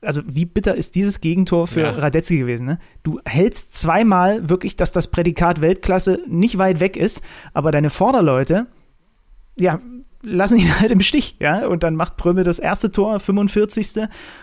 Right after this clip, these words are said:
Speaker 1: und macht dann kurz nach der Pause, da steht er dann im fünf-Meter-Raum, kriegt den Ball von Kruse irgendwie da rumge-, rumge-, rumge-, rübergeschoben, das zwei eins, und dann hat Union einfach mal komplett das Spiel auf den Kopf gestellt.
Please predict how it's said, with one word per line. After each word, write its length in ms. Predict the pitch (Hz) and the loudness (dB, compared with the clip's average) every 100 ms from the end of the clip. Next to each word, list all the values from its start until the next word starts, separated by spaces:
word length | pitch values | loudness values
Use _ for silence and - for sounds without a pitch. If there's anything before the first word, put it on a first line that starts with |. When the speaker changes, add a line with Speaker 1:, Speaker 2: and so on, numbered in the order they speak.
| - | -4
Speaker 1:
und 140 | 160 | 0
macht 180 | 165 170 | 0 0
dann 120 | 170 | 0
kurz 360 | - 185 - - | 0 0 -2 -4
nach 260 | 143 175 | -2 0
der 120 | - | 0
Pause, 500 | 175 160 180 185 196 196 | 0 0 2 0 -2 -4
da 100 | 135 | -6
steht 200 | - 156 | -2 -2
er 80 | |
dann 120 | 156 151 | 0 -2
im 120 | 151 | -2
fünf-Meter-Raum, 680 | 170 147 156 208 180 170 | -2 0 0 0 2 2
kriegt 220 | 175 180 165 | 2 0 0
den 100 | 151 | 0
Ball 160 | 151 | 0
von 300 | 180 170 160 | 0 0 0
Kruse 340 | - 170 185 175 | -2 0 0 0
irgendwie 240 | 160 160 | -4 -4
da 100 | 156 | -4
rumge-, 580 | 143 175 170 160 156 110 | -2 -2 0 0 0 -4
rumge-, 680 | 117 151 147 170 170 156 | -8 -8 -4 -2 -2 -2
rumge-, 340 | 151 151 175 160 | -4 -2 0 0
rübergeschoben, 600 | 156 180 156 - 170 170 | 0 0 -2 -2 -2 -2
das 180 | 151 - - - - - | -4 -8 -14 -20 -20 -8
zwei 280 | 151 151 | -2 -2
eins, 220 | 160 165 160 | 0 -4 -4
und 60 | |
dann 120 | 151 | -4
hat 120 | 156 160 | -4 -2
Union 320 | 160 156 175 | -2 -2 -4
einfach 200 | 156 165 | -4 -4
mal 120 | 156 | -4
komplett 460 | - 165 139 151 170 | -4 -6 -4 -4 -2
das 100 | 156 | -4
Spiel 260 | - 170 | -4 -4
auf 120 | - | -4
den 60 | - | -6
Kopf 200 | - - | -8 -8
gestellt. 400 | - - - - | -10 -12 -12 -14